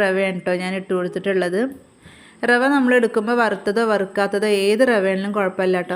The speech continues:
അത്യാവശ്യം വലിയ തരികളോട് കൂടിയുള്ള റവ എടുക്കുകയാണ് ഏറ്റവും നല്ലത്. ഇനി ചെറിയ തരിയാണെങ്കിലും കുഴപ്പമില്ല. ഒരു രണ്ട് മിനിറ്റോളം ലോ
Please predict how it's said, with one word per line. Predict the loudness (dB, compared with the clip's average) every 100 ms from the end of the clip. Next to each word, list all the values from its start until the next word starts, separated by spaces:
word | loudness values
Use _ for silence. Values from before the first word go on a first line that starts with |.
| -2
അത്യാവശ്യം | -2 -2 0 0
വലിയ | 2 2 2
തരികളോട് | 2 2 2 2 2
കൂടിയുള്ള | 2 2 2 2
റവ | 2 0
എടുക്കുകയാണ് | 0 -2 -2 -2
ഏറ്റവും | -4 -4 -4 -4
നല്ലത്. | -4 -4 -4 -6 -8
ഇനി | -8 -4
ചെറിയ | -2 0 0
തരിയാണെങ്കിലും | 0 0 0 0
കുഴപ്പമില്ല. | -2 -4 -6 -4 -6 -8 -12 -20 -20 _ _ _ _ _ _
ഒരു | 0 2
രണ്ട് | 4 4 4
മിനിറ്റോളം | 4 4 2 2 0 0
ലോ | 0